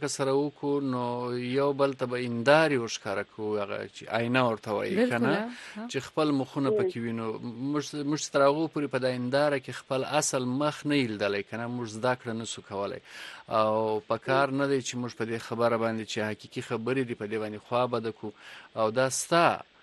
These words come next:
Speaker 1: دا رنګه نه دی چې نه ستا. ته چې کومې
Speaker 2: مهم.
Speaker 1: خبرې کوې، بالکل همدغه رنګه ده او په ډېرو برخو کې همدغه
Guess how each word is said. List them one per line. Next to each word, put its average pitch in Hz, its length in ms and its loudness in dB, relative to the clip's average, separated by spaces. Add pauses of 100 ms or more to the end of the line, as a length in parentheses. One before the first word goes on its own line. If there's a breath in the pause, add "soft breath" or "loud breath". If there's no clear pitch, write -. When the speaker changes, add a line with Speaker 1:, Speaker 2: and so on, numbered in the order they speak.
(480 soft breath)
Speaker 1:
دا 123 140 6
رنګه 131 260 0
نه 165 120 0
دی 170 100 2
چې - 140 -6
نه 117 180 -6
ستا. 110 260 -2
ته 165 80 -4
چې 151 160 0
کومې 147 160 2
Speaker 2:
مهم. 127 80 -4
Speaker 1:
خبرې 139 320 2
کوې، 156 240 2
بالکل 165 280 0 (120)
همدغه 120 460 2
رنګه 120 260 -2
ده 156 80 0 (140)
او 120 180 -2
په 113 60 -10 (100)
ډېرو 147 240 4 (140)
برخو 143 300 6
کې 101 300 -6
همدغه 107 400 -4